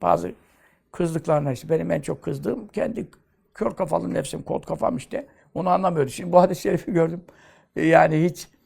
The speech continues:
artık üstü kapalı yatanlara heves etmem. <laughs> Üstüm açık olsun. Aç-, açık kalsın. Niye? <laughs> Zaten günahlarla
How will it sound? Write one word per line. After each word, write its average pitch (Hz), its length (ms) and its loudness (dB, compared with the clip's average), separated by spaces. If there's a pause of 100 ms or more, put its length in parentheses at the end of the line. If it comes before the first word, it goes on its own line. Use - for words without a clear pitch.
(760)
artık 175 360 2
üstü 160 200 -6
kapalı 165 340 0
yatanlara 160 600 2
heves 165 320 2
etmem. 160 340 2 (540)
<laughs> - 260 -4
Üstüm 165 280 -2
açık 160 240 4
olsun. 143 280 -2 (280)
Aç-, 151 140 0
açık 165 280 0
kalsın. 147 300 0
Niye? 175 240 2 (140)
<laughs> - 140 -12
Zaten 262 420 2
günahlarla - 600 2